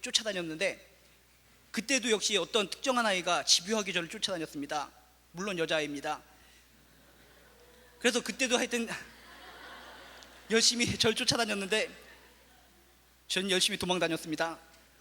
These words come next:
그래서 어쨌든 그때 하여튼 상당히 아이들에게 열심히, 어, 율동도 해주고 말씀도 전해주고 즐거운 시간을 가졌었는데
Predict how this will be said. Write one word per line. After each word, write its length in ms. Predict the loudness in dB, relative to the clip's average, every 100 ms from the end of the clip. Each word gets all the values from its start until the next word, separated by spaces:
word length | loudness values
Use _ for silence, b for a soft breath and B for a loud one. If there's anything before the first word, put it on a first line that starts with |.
| -20 _ -8
그래서 240 | 2 4 4
어쨌든 440 | 0 0 -2 -4
그때 380 | -6 0 2 2
하여튼 300 | 0 -2 -4
상당히 340 | -4 -2 0
아이들에게 480 | 0 0 -2 -2 0
열심히, 420 | 2 2 2 0
어, 200 | 0 -2
율동도 400 | -6 -6 -6 -2
해주고 420 | -2 -4 -8 -6 0
말씀도 400 | 0 0 -6 -4
전해주고 540 | -2 -4 -4 -4 -4
즐거운 320 | -2 -4 -2
시간을 240 | -2 -2 -4
가졌었는데 600 | -4 -6 -6 -2 -2